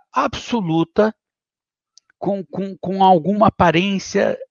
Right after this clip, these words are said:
de juridicidade. Ali, a, a, os votos, os dez votos,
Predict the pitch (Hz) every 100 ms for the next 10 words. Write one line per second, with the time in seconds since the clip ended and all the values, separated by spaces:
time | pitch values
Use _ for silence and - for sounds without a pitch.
0 | _ 123 147 156 170 151 135 - 139 80
1 | - - - _ _ _ _ - 107 143
2 | 196 180 - 135 87 - - - - 110
3 | - 147 110 98 160 170 - 226 - -
4 | - _ _ 156 113 139 208 160 139 170
5 | - 185